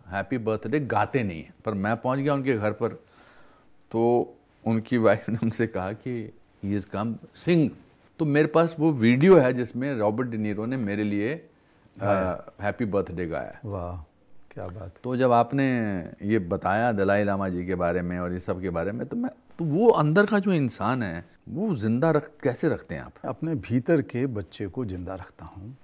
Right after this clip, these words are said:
Speaker 1: वही।
Speaker 2: खूब उसको परवरिश देता हूँ।
Speaker 1: जी।
Speaker 2: खूब उसके साथ खेलता हूँ, मजाक करता हूँ और कोशिश करता हूँ कि जहाँ मुझे रोना है, मुझे कोई शर्म नहीं है।
Speaker 1: हम्म।
Speaker 2: जहाँ मुझे हंसना है, मुझे कोई शर्म नहीं है।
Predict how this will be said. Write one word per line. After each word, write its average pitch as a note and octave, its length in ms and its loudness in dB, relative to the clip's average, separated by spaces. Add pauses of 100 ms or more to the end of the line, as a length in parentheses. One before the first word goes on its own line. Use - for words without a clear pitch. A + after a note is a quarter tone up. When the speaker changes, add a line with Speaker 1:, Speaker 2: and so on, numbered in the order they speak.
(140)
Speaker 1:
वही। C3 420 4 (100)
Speaker 2:
खूब G3+ 300 0
उसको C#3+ 300 -4
परवरिश A2 500 0
देता G#2+ 320 -2
हूँ। A#2 300 -2 (160)
Speaker 1:
जी। G2+ 320 -2
Speaker 2:
खूब G#3+ 300 -2
उसके D3+ 220 -4
साथ A2+ 200 -6
खेलता G2 460 -8
हूँ, A#2 200 -4
मजाक G2 320 -4
करता G#2 260 -6
हूँ A#2+ 300 -6 (840)
और F3 180 0
कोशिश E3 360 -2
करता D3 320 0
हूँ C#3 200 0
कि C3 120 0
जहाँ A#2 240 -2
मुझे A#2+ 240 -2
रोना G#2 320 -2
है, C3 80 -4
मुझे A2 440 -6 (480)
कोई G#2+ 120 0
शर्म G2+ 260 -4
नहीं A2 200 -6
है। E3 140 -8 (180)
Speaker 1:
हम्म। F2+ 520 -4
Speaker 2:
जहाँ F#2 160 -6
मुझे F#2+ 200 -6
हंसना G2 340 -12
है, A#2 80 -8
मुझे G#2+ 220 -8
कोई A2 180 -6
शर्म A2+ 240 -8
नहीं B2 200 -8
है। D3+ 160 -10